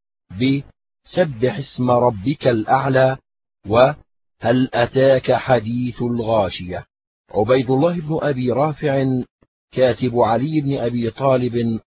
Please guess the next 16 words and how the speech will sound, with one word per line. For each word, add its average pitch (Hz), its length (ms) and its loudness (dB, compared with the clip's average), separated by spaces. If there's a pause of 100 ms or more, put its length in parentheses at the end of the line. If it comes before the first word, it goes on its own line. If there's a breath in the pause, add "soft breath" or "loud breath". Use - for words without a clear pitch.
(300)
رضي 113 360 -2
الله 101 560 -4
عنه. 90 140 -8 (460)
حدثنا 131 720 0
علي 120 400 0
بن 113 180 -4
حجر 123 680 0 (100)
أخبرنا 123 680 0
شريك 120 460 -4 (760)
عن 110 200 0
مخول 131 680 2
بن 113 200 -2
راشد 123 680 0 (420)
عن 113 200 0
مسلم 135 420 0
البطين 127 920 0